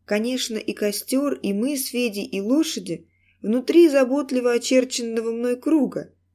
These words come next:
Пришлось вспомнить заговоры, которыми пользовался Вятич. Но все равно жутковато.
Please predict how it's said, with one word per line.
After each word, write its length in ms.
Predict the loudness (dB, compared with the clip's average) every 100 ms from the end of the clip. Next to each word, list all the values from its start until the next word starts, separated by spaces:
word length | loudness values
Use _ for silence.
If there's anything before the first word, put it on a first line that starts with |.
| _
Пришлось 500 | -4 -4 -2 -4 -4
вспомнить 560 | -8 -2 0 0 -4 -2
заговоры, 520 | -2 0 0 0 -2
которыми 520 | -2 2 4 4 2
пользовался 640 | 2 4 4 2 -4 -2 0
Вятич. 580 | 0 0 -8 -16 -18 _ _ _ -12
Но 120 | -10
все 180 | -6 -2
равно 380 | -2 -2 -6 -8
жутковато. 760 | -10 -4 -4 -2 -6 -10 -18